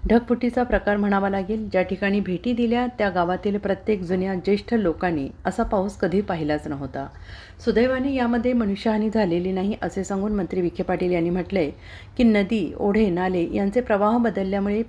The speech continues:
पाण्याचे प्रवाह नागरी वस्तीत आले. या भागात झालेली अतिक्रमणे ही सुद्धा झालेल्या नुकसानीची कारण आहेत. भविष्यात असे प्रसंग पुन्हा निर्माण होऊ नयेत म्हणून अतिक्रमण काढण्याची मोहीम पावसाळ्यानंतर तातडीनं सुरू करण्याच्या सूचना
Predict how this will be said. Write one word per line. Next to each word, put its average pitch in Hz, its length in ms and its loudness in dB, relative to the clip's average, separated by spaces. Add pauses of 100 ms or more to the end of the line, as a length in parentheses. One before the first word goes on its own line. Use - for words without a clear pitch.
(160)
पाण्याचे 180 360 0
प्रवाह 196 360 0
नागरी 175 300 -2
वस्तीत 151 400 -2
आले. 135 220 -6 (500)
या 202 100 6
भागात 202 340 4
झालेली 220 300 2
अतिक्रमणे 208 560 0
ही 214 300 0
सुद्धा 202 280 -2
झालेल्या 190 440 0
नुकसानीची 180 540 -4
कारण 160 360 0
आहेत. 160 240 -4 (480)
भविष्यात 226 440 4
असे 240 200 0
प्रसंग 226 360 0
पुन्हा 214 360 -2
निर्माण 208 380 0
होऊ 202 180 -2
नयेत 202 260 0
म्हणून 196 220 -4
अतिक्रमण 185 480 -2
काढण्याची 175 480 0
मोहीम 175 240 -2
पावसाळ्यानंतर 185 840 0
तातडीनं 165 500 -2
सुरू 185 180 -8
करण्याच्या 165 460 -2
सूचना 160 420 -6